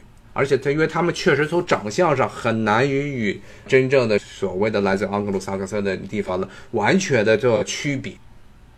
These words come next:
而且呢，这些得意的美国人呢，就是因为身上背着这个所谓潜在的叛国者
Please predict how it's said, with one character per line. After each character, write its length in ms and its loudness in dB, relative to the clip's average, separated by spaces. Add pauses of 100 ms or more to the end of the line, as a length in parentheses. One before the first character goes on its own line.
(200)
而 180 4
且 200 4
呢， 160 6
这 180 2
些 140 2
得 220 4
意 100 2
的 100 2
美 220 0
国 200 0
人 140 2
呢， 160 -2 (360)
就 220 12
是 120 2
因 160 2
为 60 6
身 180 4
上 240 0
背 280 10
着 200 2 (140)
这 160 -4
个 100 -2
所 220 -2
谓 240 2 (200)
潜 440 2
在 220 8
的 120 2
叛 420 2
国 200 2
者 160 -2